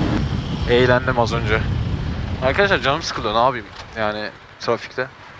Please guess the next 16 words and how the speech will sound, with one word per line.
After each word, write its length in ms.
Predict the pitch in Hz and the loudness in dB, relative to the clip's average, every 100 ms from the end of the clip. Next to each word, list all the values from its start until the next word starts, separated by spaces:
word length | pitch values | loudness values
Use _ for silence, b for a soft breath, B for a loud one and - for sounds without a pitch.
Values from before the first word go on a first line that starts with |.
| - - | -20 -8
Yanımda 680 | 123 131 135 139 143 139 139 | -4 -4 0 4 6 4 0
bir 360 | 135 131 135 131 | -2 2 4 4
hani 420 | 127 131 127 123 | 2 2 2 0
rider 460 | 127 127 127 127 127 | 2 4 4 0 0
dostum 400 | 131 - 131 123 | -2 -2 -6 -2
yok. 260 | 117 - - - - - - B B B B - - - - - - - - - - - - - - - - - - - | -2 -4 -14 -18 -20 -20 -20 B B B B -20 -20 -20 -20 -20 -20 -20 -20 -20 -20 -20 -20 -20 -20 -18 -18 -16 -16 -10
Ha. 140 | 98 90 90 - - - - - - - - - - - - - - - - - - - - - - - - - - - - - - - - - - | -8 -8 -8 -14 -14 -12 -12 -12 -12 -12 -10 -10 -10 -10 -10 -8 -6 -2 -2 -2 -4 -4 -2 -2 -2 -2 -2 0 -2 -2 -2 -2 -2 -2 -2 -2 0
Şu 60 | 127 | 2
otobüsün 540 | 123 139 135 135 156 160 - - - - 135 | 4 4 2 2 0 0 -2 -4 -4 0 2
motorundan 600 | 135 143 143 151 165 156 | 4 4 4 4 4 4
gelen 240 | 160 160 | 2 2
sıcaklık 460 | 151 135 147 - 143 | -2 0 0 0 -6
hiçbir 200 | - 143 | 0 2
yerden 300 | 143 143 139 | 4 2 0
gelmiyor 360 | 135 135 123 | 0 0 -2
ya. 240 | 113 113 | 0 2